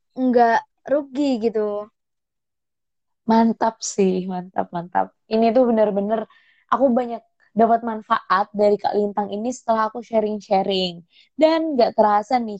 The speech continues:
Speaker 2: kita udah berbincang-bincang, udah sharing-sharing, ya kurang lebih tiga belas menit. Dan menurutku sharing, masukan, arahan dari Kak Lintang ini akan bermanfaat banget sih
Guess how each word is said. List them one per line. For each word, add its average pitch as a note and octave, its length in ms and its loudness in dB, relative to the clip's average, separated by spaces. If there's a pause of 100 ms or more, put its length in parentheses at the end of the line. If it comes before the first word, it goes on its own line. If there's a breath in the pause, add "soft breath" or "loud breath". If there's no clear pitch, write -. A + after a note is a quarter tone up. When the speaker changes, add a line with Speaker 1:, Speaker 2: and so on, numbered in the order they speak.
Speaker 2:
kita - 320 0
udah C4 240 -2
berbincang-bincang, A#3+ 1200 -2
udah A3 160 -6
sharing-sharing, A#3+ 880 0 (500 soft breath)
ya E4 240 4
kurang B3+ 300 0
lebih A#3+ 640 2 (280 soft breath)
tiga A#3 280 2
belas G#3+ 360 0
menit. F#3+ 460 -4 (100)
Dan A#3 320 0
menurutku B3 720 0 (300 soft breath)
sharing, B3 760 2
masukan, A3+ 880 -2
arahan A3+ 600 -4
dari G#3+ 200 -8
Kak - 140 -12
Lintang A3+ 340 -4
ini D4 160 -12
akan A3+ 320 -14
bermanfaat G3+ 600 -2
banget F#3+ 280 -2
sih F3 140 0